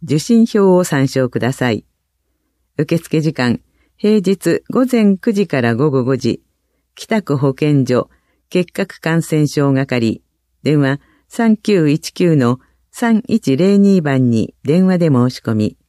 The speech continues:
結果日は、受診する医療機関にお問い合わせください。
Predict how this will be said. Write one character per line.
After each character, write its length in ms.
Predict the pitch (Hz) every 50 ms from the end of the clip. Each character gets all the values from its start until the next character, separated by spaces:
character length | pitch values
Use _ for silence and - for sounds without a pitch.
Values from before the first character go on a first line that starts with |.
| _ _ _ _ _ _ _ _ _ _ _ _ _ _ _ _
結 240 | _ 226 220 220 -
果 140 | - 226 233
日 160 | 214 196 170
は、 200 | 160 156 160 165 - _ _ _ _ _ _ -
受 160 | 170 208 214
診 280 | - - 277 262 262
す 180 | 254 - 226 214
る 200 | 196 208 - - -
医 100 | - 190
療 240 | 202 269 277 285 254
機 140 | - -
関 180 | - 214 202 165
に 100 | 143 131
お 60 | 127
問 220 | 123 - 139 135 127
い 40 |
合 60 | 127 127
わ 40 |
せ 120 | 127 - 127
く 100 | - 123
だ 140 | 110 120 139
さ 200 | - - 131 123
い。 140 | 101 82